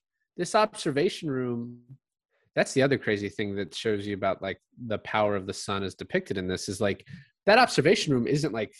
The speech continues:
facing the sun, right? 'Cause the shield is in between it and the sun. So this is facing, like, basically s-,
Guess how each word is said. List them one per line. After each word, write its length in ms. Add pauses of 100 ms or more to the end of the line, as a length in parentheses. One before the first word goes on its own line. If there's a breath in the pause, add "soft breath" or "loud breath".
(120)
facing 680 (440)
the 80
sun, 560 (360)
right? 260
'Cause 180
the 100
shield 600
is 320 (540)
in 160
between 420
it 180
and 100
the 40
sun. 260
So 140
this 320
is 140
facing, 440
like, 260
basically 420
s-, 160